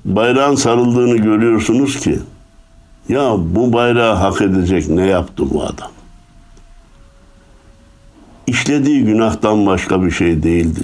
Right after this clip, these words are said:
Çığırtkanlıktan başka bir şey değildi. Gençleri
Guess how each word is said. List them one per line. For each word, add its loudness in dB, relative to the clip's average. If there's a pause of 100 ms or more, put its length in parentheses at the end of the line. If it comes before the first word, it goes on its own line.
Çığırtkanlıktan 0
başka -2
bir 0
şey -2
değildi. -2 (1080)
Gençleri 2